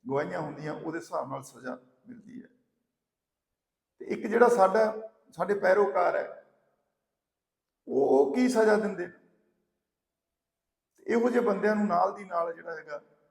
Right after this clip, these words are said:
ਫਾਹੇ ਲਾਇਆ ਜਾਣਾ ਚਾਹੀਦਾ, ਤਾਂ ਜੋ ਅੱਗੇ ਤੋਂ ਕੋਈ ਇਹੋ ਜਿਹਾ ਬੰਦਾ ਗਲਤੀ ਨਾ ਕਰੇ। ਹਾਂ, ਗਲਤੀ, ਇਨਸਾਨ ਗਲਤੀ ਦਾ ਪੁਤਲਾ ਹੈ,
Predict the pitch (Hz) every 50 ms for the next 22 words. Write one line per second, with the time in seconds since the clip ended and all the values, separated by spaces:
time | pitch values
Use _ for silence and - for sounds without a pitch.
0 | _ _ _ _ _ _ _ _ _ _ _ _ _ _ _ _ _ _ - -
1 | 156 160 175 202 202 196 170 156 151 143 131 131 123 107 - - - - - _
2 | _ _ _ _ _ _ _ _ _ _ _ _ _ _ _ _ _ _ _ _
3 | _ _ _ _ _ _ _ _ _ _ _ _ _ _ _ _ - - 175 180
4 | 185 185 190 190 - - - 156 160 196 196 190 185 - - 175 175 170 160 160
5 | 151 156 156 156 156 147 139 - - 135 139 139 147 160 156 165 160 143 120 123
6 | - - - - _ _ _ - 190 226 214 180 - - - 147 - - - 226
7 | 226 208 202 208 190 180 190 208 208 208 - 175 180 - - 202 202 196 196 190
8 | 170 170 - 190 185 165